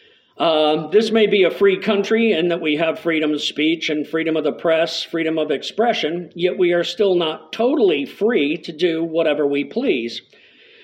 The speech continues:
We cannot do to others anything that infringes on their freedom, and we are most definitely not free from sin. Sinners are, that are s-, not saved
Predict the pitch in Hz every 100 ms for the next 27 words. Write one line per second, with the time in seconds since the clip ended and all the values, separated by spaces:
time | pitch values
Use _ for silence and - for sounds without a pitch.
0 | - - 170 226 220 214 185 190 196 208
1 | 190 180 160 170 170 - 170 156 160 165
2 | 156 160 151 - 170 180 151 160 - 170
3 | 175 147 202 247 240 - 143 123 113 117
4 | - _ _ - - - - 170 175 170
5 | 175 170 185 175 175 208 208 - 190 196
6 | 180 165 165 170 160 123 156 156 147 -
7 | - 170 147 123 131 - - - 143 127
8 | - 143 113 107 104 _ _ _ _ _
9 | _ _ _ - - 247 277 262 240 185
10 | 180 185 185 160 - _ _ 147 139 180
11 | 233 240 226 - - - 160 175 220 254
12 | - - - 196 143 143 151